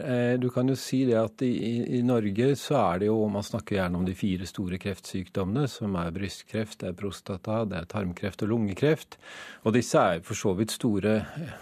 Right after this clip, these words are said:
overalt, men vi ser jo at en del, eh, andre land har utfordringer fortsatt med en del av disse virus, eh, kreftsykdommene som for eksempel mage og lever, og, og også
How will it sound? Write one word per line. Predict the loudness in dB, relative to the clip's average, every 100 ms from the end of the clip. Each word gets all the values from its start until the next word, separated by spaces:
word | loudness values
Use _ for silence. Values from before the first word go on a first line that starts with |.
| -10 -4
overalt, | 0 4 4 4 -4 -2
men | 0 2
vi | 0
ser | 2 4 4
jo | 2
at | 2
en | 2 4
del, | 4 2 2
eh, | 0 0
andre | 0 0 0 2
land | 2 4 4
har | 2 0
utfordringer | -2 -4 0 0 0 -2
fortsatt | -6 -6 -4 -2 0
med | 0
en | 0
del | 0 0
av |
disse | -2 -2 0
virus, | 0 -2 -4 -8 -6
eh, | -4 -2 -4
kreftsykdommene | -6 -6 -6 -6 -4 -4 -2 -2 -4
som | -2 0 0 -2 -10 -20 -20 _ -4
for |
eksempel | 0 0 0 2
mage | 4 4 4 2 0 2
og | 2 2
lever, | 0 0 -4 -2 0 2
og, | 0 0
og | -2 0 -2 -4
også | -6